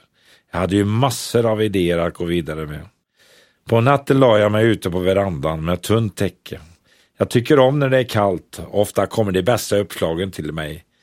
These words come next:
när alla andra sover. Att lyckas i affärer är inte det lättaste. Och den här boken visar just det. Det här är boken om mitt livs bästa affärer, men även de dåliga. Det här är boken om mitt liv som entreprenör.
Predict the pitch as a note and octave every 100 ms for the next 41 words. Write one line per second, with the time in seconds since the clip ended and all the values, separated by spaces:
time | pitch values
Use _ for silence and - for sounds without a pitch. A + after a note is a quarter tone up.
0 | _ _ - E2+ F2 G2+ F2 F2 D#2+ D#2+
1 | - D#2 D2+ D#2+ _ _ _ _ - G#2+
2 | - C3+ A#2+ A#2 G#2 B2 A#2+ A#2+ G#2 F2+
3 | G2+ G2+ F2+ F2 F2+ G2 - - D#2+ -
4 | F2+ F2+ _ _ _ _ - G#2+ G2+ B2+
5 | B2+ A2+ F2+ - G2+ A2 G#2 - G#2 G2
6 | G#2 - - D#2+ D#2+ - _ _ _ _
7 | _ _ - G#2+ D3 D#3 C3+ A#2+ F#2 A#2
8 | A#2 A#2+ A#2+ A2+ A2+ - - A2+ - G#2+
9 | G2+ A#2 A#2 F#2 D#2+ - _ _ _ _
10 | D#2+ F#2 G2 E2+ E2+ F#2+ F#2+ G2+ F2+ D#2+
11 | F2+ F#2 _ _ _ _ _ - G2 A#2+
12 | B2+ B2 G2 A#2 A2+ A2+ - G2 F#2 -
13 | G2 F#2+ F2+ F2+ G2+ F#2 E2+ E2 -